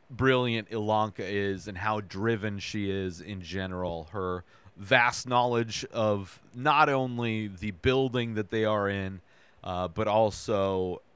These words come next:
just her ability to kind of investigate things. So that's how this episode starts, with her kind of being startled awake. She kind of explains to Kevin,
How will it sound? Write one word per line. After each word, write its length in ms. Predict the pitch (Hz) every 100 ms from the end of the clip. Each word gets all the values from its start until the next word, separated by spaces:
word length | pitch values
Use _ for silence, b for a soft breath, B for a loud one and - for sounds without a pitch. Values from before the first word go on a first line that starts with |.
| -
just 260 | 113 104
her 220 | - 127 117
ability 500 | 98 107 107 101 101
to 200 | - 104
kind 420 | - 95 95 92
of 200 | 90 82
investigate 800 | 87 95 95 101 - 95 85 71
things. 340 | - 78 -
So 340 | - 147 120 - _ _ _ _ _ _ _ _ _ _ _ _ b b b b b b
that's 220 | 147 156
how 160 | 180 156
this 240 | 127 113
episode 480 | - 113 110 113 98
starts, 420 | - 107 90 87
with 140 | - 95
her 200 | 113 104
kind 300 | - 107 101
of 160 | 92
being 220 | 107 101 95
startled 440 | - 127 131 110
awake. 400 | 98 92 98 95
She 120 | -
kind 280 | - 104 101
of 80 | 90
explains 640 | 92 - - 104 95 95 -
to 80 |
Kevin, 500 | - 104 95 92 90